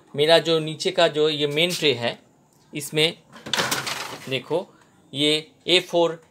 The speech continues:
landscape वाला mode पे हर वक्त रहता है, ठीक है? ये पहला setting देख लिया। अब देखो ये जो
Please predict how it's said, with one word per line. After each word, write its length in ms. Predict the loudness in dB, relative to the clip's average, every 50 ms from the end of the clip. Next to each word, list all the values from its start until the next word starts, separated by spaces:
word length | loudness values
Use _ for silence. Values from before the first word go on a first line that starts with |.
| _ _
landscape 600 | 2 4 4 4 4 -2 -6 -2 -2 -2 0 2
वाला 300 | 2 2 2 0 -2 -4 -8 -14 _ -10
mode 260 | -6 -4 -4 -4 -6 -8 _ _
पे 100 | -6 -6 -4 0
हर 160 | 0 0 0 0
वक्त 240 | -2 -4 -6 -6 -6
रहता 260 | -6 -6 -6 -8 -10
है, 140 | -10 -10 -12
ठीक 240 | -8 -8 -6 -2 -2
है? 120 | -2 0 0 -2 -2 -2 -6 -12 -16 -16 -8 -4
ये 140 | -2 -2 2
पहला 540 | 4 4 4 4 2 -2 0 0 2 0 0 -2 -4 _ _ -12
setting 420 | -6 -6 -6 -6 -6 -10 -12 -8 -4
देख 200 | -4 -4 -4 0
लिया। 240 | 2 2 2 2 0 -4 _ -20 _ _ -20 -20 _ _ -20 -2 4
अब 260 | 6 6 6 6 2 -8 -20 _ _ _ _ _ _ _ _ -4
देखो 400 | -4 -4 -4 -2 -6 -6 -6 -6 -10 _ _ -20 -20 -18 -10 -4
ये 400 | -2 2 6 8 8 8 8 6
जो 240 | 4 2 2 4